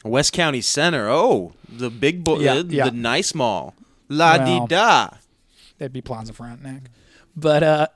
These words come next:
Speaker 2: no, th-, this play place is in the center of the mall, you know, and the stores are, uh, on the, on the edges,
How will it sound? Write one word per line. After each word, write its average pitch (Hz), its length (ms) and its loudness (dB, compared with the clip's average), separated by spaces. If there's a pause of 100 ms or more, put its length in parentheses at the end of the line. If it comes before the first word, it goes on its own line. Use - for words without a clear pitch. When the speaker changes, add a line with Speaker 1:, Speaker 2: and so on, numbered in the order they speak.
(140)
Speaker 2:
no, 175 240 -4 (180)
th-, 160 240 -14
this 180 220 0
play 196 200 2
place 220 420 2 (1500)
is 151 140 -4
in 160 80 0
the 160 60 -2
center 220 320 0
of 165 60 -4
the 156 40 -4
mall, 143 260 0
you 151 120 -2
know, 147 60 -2
and 135 100 -2
the - 20 -2
stores 139 340 -2
are, 135 140 -2
uh, 139 380 -8
on 143 100 -4
the, 143 100 -6
on 139 100 -6
the 143 100 -2
edges, 143 260 -4